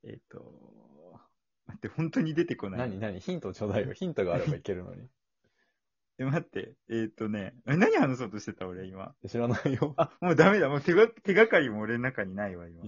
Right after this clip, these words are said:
Speaker 2: じゃあもう無理じゃん。
Speaker 1: あ、あ、思い出した、思い出した。俺さ、
Speaker 2: うん。
Speaker 1: あの、一回目のワクチンの副反応がさ、
Speaker 2: うんうん。
Speaker 1: 思ったより辛かったのね。
Speaker 2: うんうんうん。
Speaker 1: えっとね、次の次の日までダウンしてたんだけど、
Speaker 2: うんうんうん。
Speaker 1: それが頭がすごく痛かったんだけど、
Speaker 2: うん。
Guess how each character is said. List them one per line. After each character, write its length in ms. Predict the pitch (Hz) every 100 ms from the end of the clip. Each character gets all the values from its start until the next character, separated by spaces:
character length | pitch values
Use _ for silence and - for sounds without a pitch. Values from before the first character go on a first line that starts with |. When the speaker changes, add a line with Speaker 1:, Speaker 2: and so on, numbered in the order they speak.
| 110
Speaker 2:
じ 80 |
ゃ 100 | 151
あ 20 | 127
も 180 | 127
う 40 | 117
無 120 | 123
理 80 | -
じ 100 | -
ゃ 40 |
ん。 80 | -
Speaker 1:
あ、 40 | 156
あ、 120 | -
思 200 | 165 214
い 40 |
出 120 | 220 226
し 60 |
た、 100 | 160
思 100 | 131
い 60 | 135
出 60 |
し 60 | 147
た。 100 | 107
俺 120 | 104
さ、 140 | 110 117
Speaker 2:
う 20 |
ん。 20 |
Speaker 1:
あ 20 | 104
の、 80 |
一 140 | 107 - _
回 240 | - 247 269
目 100 | 330
の 140 | 165
ワ 100 | 123
ク 140 | - -
チ 140 | 117
ン 60 | 101
の 60 |
副 220 | 98 -
反 340 | 120 120 104 98
応 140 | 95
が 120 | 87
さ、 300 | 85 92 87 90
Speaker 2:
う 80 |
ん 40 | 98
う 20 |
ん。 20 | 90
Speaker 1:
思 160 | 127
っ 60 | 151
た 120 | -
よ 80 | 98
り 80 | 90 _
辛 200 | 101 95
か 140 | -
っ 40 | 90 _ _
た 80 | 98
の 140 | 80
ね。 220 | 80 - - -
Speaker 2:
う 80 |
ん 40 | 95
う 20 |
ん 40 |
う 40 | 85 87 -
ん。 40 |
Speaker 1:
え 40 |
っ 80 | -
と 120 | - 90
ね、 60 | _
次 280 | - 127 165
の 160 | 165
次 260 | 156 - 147
の 120 | 120
日 140 | 95 92
ま 100 | 85
で 100 | 82
ダ 140 | 90
ウ 80 | 82
ン 60 |
し 80 | 82
て 100 | -
た 120 | -
ん 60 | 98
だ 80 | -
け 60 |
ど、 60 | 90
Speaker 2:
う 20 |
ん 40 | 82
う 20 |
ん 20 |
う 40 | 85 80 80 76
ん。 40 |
Speaker 1:
そ 60 | -
れ 60 | 117
が 100 | 113
頭 300 | 139 147 147
が 80 |
す 160 | 104 -
ご 80 | 92
く 100 | -
痛 180 | 90 _
か 120 | _
っ 40 | _ -
た 60 |
ん 60 | 104
だ 60 | -
け 100 | -
ど、 220 | 95 87
Speaker 2:
う 80 | 82
ん。 300 | 92 85 113